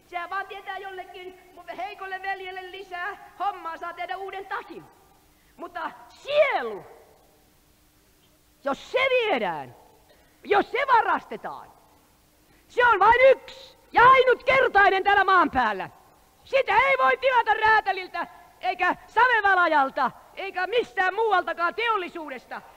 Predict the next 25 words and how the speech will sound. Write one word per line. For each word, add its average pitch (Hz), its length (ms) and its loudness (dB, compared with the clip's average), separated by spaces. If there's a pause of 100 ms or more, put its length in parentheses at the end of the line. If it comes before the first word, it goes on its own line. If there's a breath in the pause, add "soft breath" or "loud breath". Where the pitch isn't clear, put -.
(120 loud breath)
Sielu 480 420 -2
on 392 140 4
vain 440 180 4 (140)
yksi - 260 -14
ja 415 160 2
on 403 60 0
vain 480 180 2 (160)
yhden 440 220 0
kerran 415 340 -4
tässä 415 300 -4
elämässä 330 640 -2 (160 loud breath)
ja 392 80 0
yhden 480 420 0
kerran 427 300 -2
tässä 392 260 -4
savimajassa. 370 880 -6 (800)
Ja 370 80 -10 (100)
jos 427 160 -8 (140)
se 508 60 -8 (120)
varastetaan, 359 1000 0 (1120)
niin 202 140 -14
sitäpäs 202 500 -10
ei 240 180 -8
korjatakaan 147 760 -14
enää. 120 400 -20